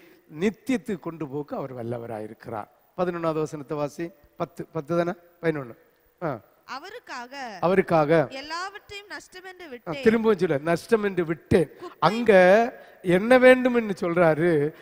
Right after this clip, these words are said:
Speaker 1: இங்க என்ன செய்யாரு? விட்டேன். ஆமென். ஹalleluya. நஷ்டம் என்று விட்டேன்.
Speaker 2: குப்பையுமாக எண்ணுகிறேன்.
Speaker 1: குப்பையுமாக எண்ணுகிறேன். ஹalleluya. அப்ப ஆண்டவர் ஆதாயப்படுத்தணும்னா என்ன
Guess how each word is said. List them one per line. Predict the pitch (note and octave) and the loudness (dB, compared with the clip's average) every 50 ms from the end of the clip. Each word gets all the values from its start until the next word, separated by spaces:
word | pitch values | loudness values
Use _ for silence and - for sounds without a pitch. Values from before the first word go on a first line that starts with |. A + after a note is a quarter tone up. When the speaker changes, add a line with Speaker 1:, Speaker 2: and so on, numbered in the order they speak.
| - _ _ | -20 _ _
Speaker 1:
இங்க | - F#3 G#3 A3 G#3+ G3+ | -2 -2 4 6 6 6
என்ன | G3 G3+ | 8 6
செய்யாரு? | G#3 - - G3 G3 F#3+ F#3+ F#3 G3 G#3+ E4+ - - - - _ _ _ _ _ _ _ _ _ _ | 2 0 2 2 4 4 4 4 2 0 0 -2 -8 -18 -20 _ _ _ _ _ _ _ _ _ _
விட்டேன். | - F3+ G#3+ - _ _ C4 A3 D#3+ - - - - _ _ _ _ _ _ _ - | -6 -6 -6 -6 _ _ 2 2 2 0 -8 -16 -20 _ _ _ _ _ _ _ -4
ஆமென். | C#3 C#3 D3+ D#3+ F3+ G3 D#4+ - - _ _ _ _ _ _ _ _ _ _ - - | -4 -4 -2 -2 -2 -2 -2 -4 -10 _ _ _ _ _ _ _ _ _ _ -4 2
ஹalleluya. | D#3+ E3 F3 F3+ F#3 F#3 F3+ F#3 F#3 F#3 F#3+ A3 D4+ - - - - _ _ _ _ | 4 6 6 6 4 2 2 4 4 4 4 2 0 -6 -16 -20 -20 _ _ _ _
நஷ்டம் | - G3 G3+ - - - B3 A3 G#3+ | -2 -2 -2 -2 2 2 2 2 2
என்று | A3 G#3 F#3 F#3+ | -2 -2 -2 -2
விட்டேன். | E3 F3+ D#3 - _ - G3 E3+ D#3+ D3 D#3 F#3 G#3 A3+ - - _ _ D#4 | -2 -4 -6 0 _ 4 4 6 4 4 2 0 -2 -6 -12 -20 _ _ -18
Speaker 2:
குப்பையுமாக | E4+ - _ - G#4+ G#4 G#4 F#4+ F#4 F4+ F4+ F#4+ F#4+ A4 F#4+ D4+ | -18 -18 _ -18 -18 -18 -16 -14 -14 -14 -14 -14 -16 -18 -18 -18
எண்ணுகிறேன். | C4 B3 B3+ C4 C4 B3+ B3 B3 A#3 G#3+ | -18 -18 -20 -20 -18 -18 -18 -18 -16 -8
Speaker 1:
குப்பையுமாக | G3 G3+ D#3+ - A3+ G#3 F3+ D#3 D3 C#3 C3+ C3+ D3+ C#3+ | -8 -8 0 2 4 4 4 4 0 -4 -2 -2 0 -2
எண்ணுகிறேன். | B2 A2+ G#2+ A2 A2+ G2+ A2 A2+ G#2+ - _ _ _ _ - | -2 -4 -8 -12 -12 -12 -12 -12 -12 -14 _ _ _ _ -6
ஹalleluya. | B2+ B2+ C#3 C#3+ D3 D3 D3 D3 D3 D3+ D#3 D#3 D#3+ - _ _ _ _ _ _ _ _ _ _ - | -4 -2 0 0 0 -2 -2 -2 0 2 2 0 0 -6 _ _ _ _ _ _ _ _ _ _ -6
அப்ப | _ G3 D#3 D#3 F3 | _ -4 0 2 4
ஆண்டவர் | E3+ G3+ A3+ A3 A3+ G#3+ | 4 4 4 2 4 4
ஆதாயப்படுத்தணும்னா | G3+ F#3 F#3+ G3 G3+ G#3+ G#3+ G#3 F3+ G3 F#3+ - - G3 F#3+ F#3+ G3 F#3+ | 6 6 6 6 6 4 2 2 0 -4 -6 -6 -6 -6 -6 -6 -4 -2
என்ன | G3 F#3+ F#3 F#3+ | -2 -2 -2 -2